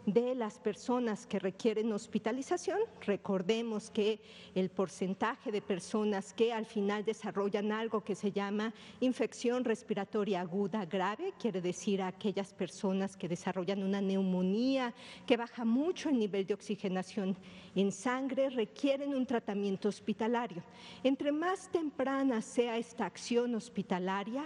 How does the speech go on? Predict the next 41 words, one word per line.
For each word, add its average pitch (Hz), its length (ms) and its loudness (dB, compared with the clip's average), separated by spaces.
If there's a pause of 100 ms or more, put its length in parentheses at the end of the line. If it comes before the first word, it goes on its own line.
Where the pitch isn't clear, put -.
(360)
los 185 180 0
cuidados 202 680 0
que 214 120 -2
se - 120 -6
les 175 200 -2
dan 190 180 0
a 196 60 -2
las 185 200 -2
personas, 214 600 -2 (300)
es 262 180 4
muchísimo 262 640 2
mejor 233 540 2
el 285 140 -4
resultado 202 580 -2
en 202 80 -2
salud 185 340 -2
que - 160 -4
van 185 200 -2
a 170 80 -6
tener. 165 400 -4 (360)
Nuevamente, 269 600 2
el 311 80 0
llamado 247 360 2
a 226 40 2
la 220 100 0
población 214 640 0
es 220 220 0 (160)
no 247 160 6
tengan 254 640 2
miedo 254 400 2
de 254 100 0
acudir 208 460 0
a 202 40 0
las 196 360 -4
unidades 190 600 0
de 190 60 -2
atención. 180 680 0 (380)
A 185 140 2
veces 277 400 -2
las 262 160 0
personas, 226 760 0